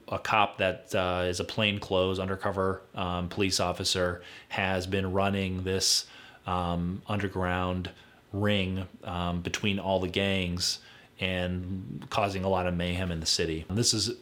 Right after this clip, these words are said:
another one of my favorite scripts. This one actually is the one that has done the best. Um, it was just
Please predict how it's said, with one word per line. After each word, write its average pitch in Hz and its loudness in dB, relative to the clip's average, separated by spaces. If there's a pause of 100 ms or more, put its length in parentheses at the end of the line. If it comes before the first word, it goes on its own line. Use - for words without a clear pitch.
another 127 6
one 120 2
of 110 0
my 104 2
favorite 98 2
scripts. - 0
This 120 2
one 143 6
actually 127 4
is 110 2
the 113 2
one 107 4
that 95 0
has 95 0
done 104 4
the 101 2
best. 82 2 (500)
Um, 95 4
it 98 0
was 98 2 (140)
just 196 6